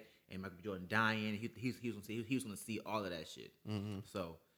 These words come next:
Speaker 1: it, the premise was cool, but
Speaker 2: Mm, shit never took
Speaker 1: it
Speaker 2: off.
Speaker 1: just never, nothing ever came of it. But,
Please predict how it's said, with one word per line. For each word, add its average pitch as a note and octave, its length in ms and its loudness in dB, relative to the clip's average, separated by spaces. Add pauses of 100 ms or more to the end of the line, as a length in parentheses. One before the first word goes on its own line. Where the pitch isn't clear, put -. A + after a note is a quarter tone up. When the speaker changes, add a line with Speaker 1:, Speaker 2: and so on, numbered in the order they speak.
(460)
Speaker 1:
it, E2+ 140 -6
the A#2 120 4
premise D3+ 340 6
was G2+ 120 -4
cool, G2 400 0 (120)
but F2 320 -4 (380)
Speaker 2:
Mm, G#2 140 -4 (140)
shit F2+ 180 2
never F2 160 -4
took F#2 180 0
Speaker 1:
it F#2 80 6
Speaker 2:
off. E2+ 80 6
Speaker 1:
just F#2 160 -4
never, G2 200 -2 (120)
nothing G#2 280 -4
ever F#2 160 -4
came G2+ 240 -6
of D2+ 120 -12
it. F2 120 -12
But, E2+ 180 -8